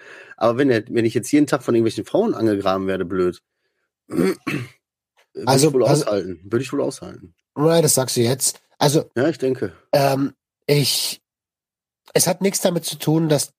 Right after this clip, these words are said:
Speaker 2: dass es ein Mann war. Die Art und Weise,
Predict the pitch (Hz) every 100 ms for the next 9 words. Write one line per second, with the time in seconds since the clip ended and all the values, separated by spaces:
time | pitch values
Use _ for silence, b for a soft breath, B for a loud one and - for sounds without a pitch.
0 | _ - 117 123 139 127 120 110 87 82
1 | _ _ _ _ _ _ _ _ _ -
2 | 123 135 143 131 113 131 147 104 78